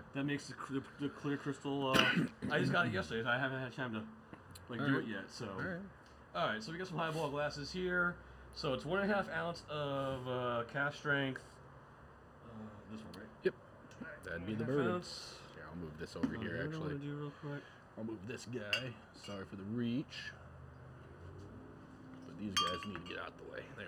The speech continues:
Speaker 2: we are.
Speaker 1: You know what I'm gonna do real quick?
Speaker 2: A rinse?
Speaker 1: I know, do an ice cube.
Speaker 2: All right. So actually, I got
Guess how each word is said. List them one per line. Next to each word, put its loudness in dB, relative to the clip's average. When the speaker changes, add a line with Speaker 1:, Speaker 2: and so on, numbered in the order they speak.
Speaker 2:
we -6
are. -4
Speaker 1:
You -8
know -8
what -4
I'm -2
gonna -4
do -2
real -2
quick? -2
Speaker 2:
A 0
rinse? 6
Speaker 1:
I 0
know, 0
do 0
an -2
ice -4
cube. -4
Speaker 2:
All 2
right. 4
So 10
actually, 12
I 12
got 10